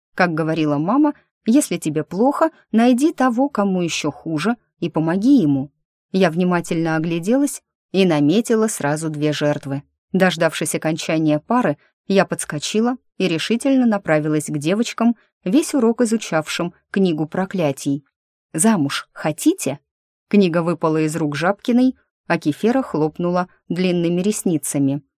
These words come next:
"За кого?" "Да все уже знают, за кого ты хочешь замуж", отмахнулась Розмарина и посмотрела на меня с надеждой.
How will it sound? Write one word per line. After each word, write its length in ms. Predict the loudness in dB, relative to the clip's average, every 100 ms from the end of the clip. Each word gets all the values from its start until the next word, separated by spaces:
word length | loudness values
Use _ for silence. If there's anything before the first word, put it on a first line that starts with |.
| _ _ -2
"За 180 | -2
кого?" 420 | 0 0 2 0 -2 _ _ _ _
"Да 160 | 4 4
все 240 | 2 2
уже 220 | 4 4
знают, 380 | 2 0 0 0
за 100 | -2
кого 260 | 0 2 0
ты 140 | 0
хочешь 420 | 0 0 -2 -2
замуж", 480 | -2 0 0 -2 -8 _ _ -6
отмахнулась 680 | -4 -2 -2 -2 0 -2 -4
Розмарина 600 | -4 -2 0 2 2 2 _ _ _
и 80 | -6
посмотрела 640 | -4 -2 0 2 0 0
на 80 | 0
меня 280 | 0 0 -2
с 100 | -2
надеждой. 720 | -2 0 0 -2 -2 -2